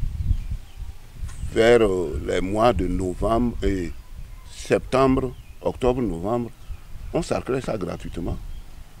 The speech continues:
Oui. Donc nous avons pris le sarclage. Vous faites quinze jours. J'ai fait quinze jours. Avant d'aller à l'école, hein, j'étais déjà grand. J'ai fait ça. Et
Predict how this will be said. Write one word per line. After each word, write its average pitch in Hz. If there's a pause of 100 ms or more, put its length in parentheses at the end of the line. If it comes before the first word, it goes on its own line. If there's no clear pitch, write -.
(600)
Oui. 78 (880)
Donc 92
nous 90
avons 90
pris 110 (200)
le -
sarclage. 107
Vous 151
faites -
quinze 127
jours. 85 (800)
J'ai 85
fait 123
quinze 120
jours. 78 (800)
Avant 143
d'aller 135
à 165
l'école, 131
hein, 92 (580)
j'étais 123
déjà 87
grand. 73 (1400)
J'ai 85
fait 90
ça. 107 (800)
Et 92